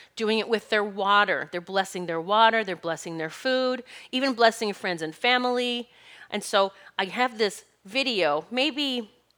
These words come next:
two minutes long. I, I forget 'cause I edited some things out. It just seemed too long, where children can watch it and understand why they would want to do Reiki.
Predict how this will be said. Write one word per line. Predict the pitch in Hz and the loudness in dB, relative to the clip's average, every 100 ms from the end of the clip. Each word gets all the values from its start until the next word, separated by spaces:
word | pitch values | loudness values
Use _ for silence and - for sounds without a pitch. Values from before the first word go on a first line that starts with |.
| _ _ _ _ _ _ - | _ _ _ _ _ _ -16
two | - 269 | -10 -6
minutes | 254 240 220 - | -2 0 -2 -4
long. | 214 208 208 202 | -2 0 0 -2
I, | 214 - | -2 -2
I | 208 | -6
forget | 190 175 160 - | -10 -4 -4 -4
'cause | 180 175 | -6 -4
I | |
edited | 170 175 170 - | -2 -2 -4 -6
some | 160 | -12
things | - 165 151 | -10 -10 -4
out. | 156 151 - _ | -2 -2 -4 _
It | 175 | -10
just | 180 180 | -8 -8
seemed | 202 170 | -8 -10
too | - 165 | -10 -10
long, | 156 160 151 - _ _ _ _ _ | -6 -6 -8 -18 _ _ _ _ _
where | 185 | -8
children | - 269 269 269 240 | -4 2 2 4 -2
can | 226 - 208 - _ _ _ _ _ _ _ _ _ | -2 -4 -4 -6 _ _ _ _ _ _ _ _ _
watch | 180 226 294 - | 2 4 4 0
it | 160 170 - _ _ - | -4 -4 -10 _ _ -10
and | 190 - | -6 -2
understand | 240 233 214 - - 339 466 196 120 151 - _ _ _ _ _ _ _ _ _ _ _ | 0 0 -4 -8 -2 0 4 2 0 -10 -20 _ _ _ _ _ _ _ _ _ _ _
why | 175 220 247 | -2 0 2
they | 240 220 | 0 0
would | 185 170 | -4 2
want | 254 349 | 2 2
to | - | -6
do | 180 165 | -12 -12
Reiki. | 151 147 - - | -10 -12 -14 -20